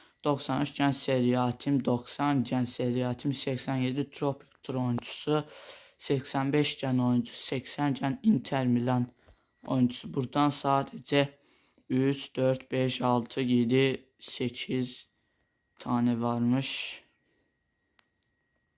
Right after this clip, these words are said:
Yani Vidal'i ne yapacağım ya ben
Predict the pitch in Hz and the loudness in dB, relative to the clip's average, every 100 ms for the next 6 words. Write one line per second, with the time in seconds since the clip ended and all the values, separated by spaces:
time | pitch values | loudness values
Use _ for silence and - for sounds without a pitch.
0 | _ _ _ _ _ _ _ - 131 135 | _ _ _ _ _ _ _ -4 0 4
1 | 131 117 113 127 123 135 131 127 127 - | 4 2 2 4 4 2 2 2 0 -4
2 | - 247 196 190 165 - | 0 0 -2 -4 -6 -6